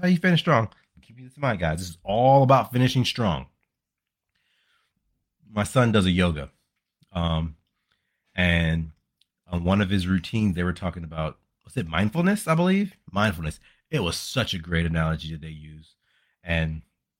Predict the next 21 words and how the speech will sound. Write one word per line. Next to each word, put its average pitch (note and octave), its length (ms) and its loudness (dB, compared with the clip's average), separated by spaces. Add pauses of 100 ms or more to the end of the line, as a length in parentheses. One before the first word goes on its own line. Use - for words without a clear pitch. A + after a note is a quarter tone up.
(760)
I - 80 -4
caught G#2+ 220 2
him G2+ 120 6
using F#2+ 260 4
it F2+ 100 0
the F2+ 140 0
other D#2 160 -2
day. D#2+ 300 -4 (640)
We F2 100 -4
were E2+ 60 2
in E2 80 2
the D#2 100 -2
car, E2 320 -2
and D#2 80 -2
he's D#2+ 120 -6
talking E2+ 120 -8
about E2+ 140 -2
he's D#2+ 240 -4
angry E2 720 -4 (300)
or E2+ 100 -20
something. D#2 520 -8